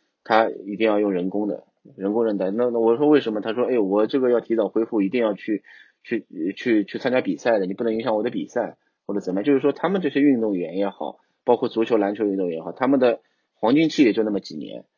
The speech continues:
所以他只要你无论用什么办法，你能，你能让我上场去，去，去，呃，踢球或者是，或者，或者是干活，那，那说穿了就是为了钱，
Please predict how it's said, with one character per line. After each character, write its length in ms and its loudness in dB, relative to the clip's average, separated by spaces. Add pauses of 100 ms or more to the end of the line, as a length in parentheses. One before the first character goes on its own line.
(140)
所 160 0
以 100 2
他 320 4 (300)
只 140 -8
要 220 6
你 320 -8 (560)
无 160 0
论 120 6
用 80 4
什 120 -4
么 80 0
办 180 2
法， 100 -6
你 120 -6
能， 180 -6
你 80 -4
能 160 0
让 140 4
我 100 0
上 200 -2
场 180 -10
去， 240 -6
去， 320 -4 (480)
去， 420 -2 (640)
呃， 60 -18 (600)
踢 140 2
球 180 0
或 140 0
者 80 0
是， 380 -2
或 120 -2
者， 140 0
或 180 -4
者 60 2
是 140 -4
干 180 4
活， 260 0
那， 80 0
那 220 -4 (560)
说 160 2
穿 160 6
了 60 6
就 80 -2
是 100 0
为 140 6
了 60 2
钱， 340 -4